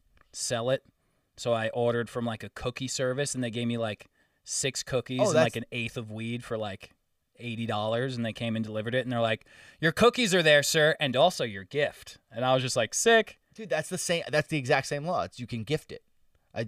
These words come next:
Speaker 2: I forgot about the, the Washington thing being the same way. So maybe they will, there will be businesses opening up before twenty twenty-two.
Speaker 1: Shh. Shh.
Speaker 2: What do we
Speaker 1: That's our idea.
Speaker 2: I, it's too
Speaker 1: We'll
Speaker 2: late.
Speaker 1: expand.
Speaker 2: We're live on Instagram.
Speaker 1: Damn.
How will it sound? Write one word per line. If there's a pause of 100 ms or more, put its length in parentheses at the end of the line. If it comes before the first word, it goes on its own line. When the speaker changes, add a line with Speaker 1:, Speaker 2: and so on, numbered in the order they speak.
Speaker 2:
I
forgot
about
the,
the
Washington
thing
being
the
same
way.
So
maybe
they
will,
there
will
be
businesses
opening
up
before
twenty
twenty-two.
Speaker 1:
Shh. (1500)
Shh. (760)
Speaker 2:
What
do
we
Speaker 1:
That's
our
idea. (400)
Speaker 2:
I,
it's
too
Speaker 1:
We'll
Speaker 2:
late.
Speaker 1:
expand.
Speaker 2:
We're
live
on
Instagram. (200)
Speaker 1:
Damn.